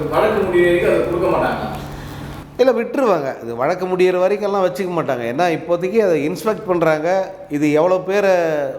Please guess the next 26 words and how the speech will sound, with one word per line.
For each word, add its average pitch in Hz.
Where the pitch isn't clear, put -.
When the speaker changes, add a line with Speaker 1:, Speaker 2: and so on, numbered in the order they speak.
Speaker 2:
கொன்னு 190
இருக்கு, 165
இது 151
எவ்வளோ, 175
இவ்வளோ 147
பேர் 175
சாவறதுக்கு 185
இது 165
ஒரு 151
காரணமா 156
அப்படிங்கிறத 160
அவங்க 147
உறுதிப்படுத்தணும். 160
அது 170
வரைக்கும் 214
வந்து 202
அவங்க 160
வசம் 143
இந்த 120
பஸ் 127
இருக்கும். 139
அதுக்கப்புறம் 180
பிரச்சாரத்தின் 196
போது 190
வந்து 170
இந்த 143